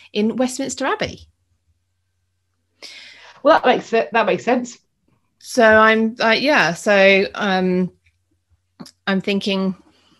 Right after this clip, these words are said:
Speaker 1: obviously, quite useful in death. Some of these people, aren't they, <laughs> to the, to the current monarch?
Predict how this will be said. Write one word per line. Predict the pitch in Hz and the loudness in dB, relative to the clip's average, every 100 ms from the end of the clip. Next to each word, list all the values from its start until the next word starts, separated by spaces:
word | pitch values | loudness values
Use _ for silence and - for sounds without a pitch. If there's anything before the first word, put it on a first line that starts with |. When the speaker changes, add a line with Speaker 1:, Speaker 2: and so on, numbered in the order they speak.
| - 196 | -12 -8
Speaker 1:
obviously, | 190 - 180 | -6 -2 -2
quite | 175 202 | 0 -4
useful | 196 247 294 - 190 | -2 2 2 0 -2
in | 165 160 | -2 -2
death. | 147 160 - - | -2 -2 -6 -12
Some | 175 165 | -8 -8
of | |
these | 160 151 - | -8 -10 -8
people, | 156 156 208 | -10 -10 -8
aren't | 202 139 | -6 -2
they, | 147 208 | -2 -2
<laughs> | - | -6
to | - 262 | 0 2
the, | 190 254 254 - | 4 4 2 0
to | 247 196 | -2 0
the | |
current | 190 220 180 | 0 0 0
monarch? | 175 | 0